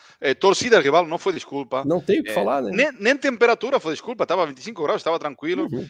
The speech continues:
Speaker 1: E, e eu que, antes ia falar uma coisa e depois perdi a ideia, né? Que queria falar que
Speaker 2: Diga.
Speaker 1: além de, de fisi-, além de fisicamente, taticamente o Avaí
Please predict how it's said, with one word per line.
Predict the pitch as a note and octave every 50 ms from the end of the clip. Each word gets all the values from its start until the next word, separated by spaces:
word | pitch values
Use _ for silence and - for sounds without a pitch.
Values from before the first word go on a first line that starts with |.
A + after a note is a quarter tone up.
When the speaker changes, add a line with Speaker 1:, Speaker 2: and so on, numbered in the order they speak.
| _ -
Speaker 1:
E, | - C#3 - -
e |
eu | D#3 D#3
que, | - - A#3
antes | A3+ G2 C#2+ - - F3+ -
ia | G#3+ G3+ E3
falar | - F3+ G3+ G3+
uma | F#3 F3
coisa | F#3+ A3 F3+
e | F3
depois | D3+ C#3+ - - F#3 D3+
perdi | D#3+ D#3 D#3 E3
a | D#3+
ideia, | D3+ D#3+ F3+ E3+ D3+
né? | D3+ F3 - _ - - - _
Que | - B2+
queria | C#3 E3 F#3
falar | - E3 E3 -
que | D3 D3+
Speaker 2:
Diga. | G3+
Speaker 1:
além | A#3 B3 A#3 F#3
de, | -
de | D#3 D3
fisi-, | - A3 A3 - F#3 -
além | D3+ D3+ F#3 A3
de | A#3 G#3
fisicamente, | - A3+ F3+ - D#3+ C3+ C3+ E3+ G#3 G3 D#3 - G#2+ F2+ - _ _ _ - _ _ _ _ _
taticamente | - A3 C4+ C4 - - - C3+ C3 D#3+ G#3+ A#3 - D3
o | B2
Avaí | G#2 G#2+ A2+ B2+ C#3 -